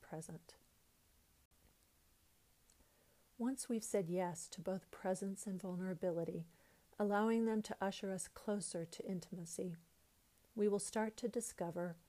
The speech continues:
our defenses, all of the mechanisms that we've engaged since childhood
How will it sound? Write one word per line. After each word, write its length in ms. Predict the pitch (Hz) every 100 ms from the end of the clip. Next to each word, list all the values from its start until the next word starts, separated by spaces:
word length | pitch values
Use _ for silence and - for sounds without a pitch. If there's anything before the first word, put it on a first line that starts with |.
| _ -
our 140 | 185 165
defenses, 760 | 185 - 170 160 - 170 - - _ _ _ _ _ _ - -
all 280 | 214 226 233
of 120 | 233
the 40 |
mechanisms 880 | 208 196 - 185 185 190 185 185 -
that 160 | 185 180
we've 200 | 180 202
engaged 540 | 190 196 180 170 -
since 460 | - - 208 214 -
childhood 760 | - 226 214 170 160 165 165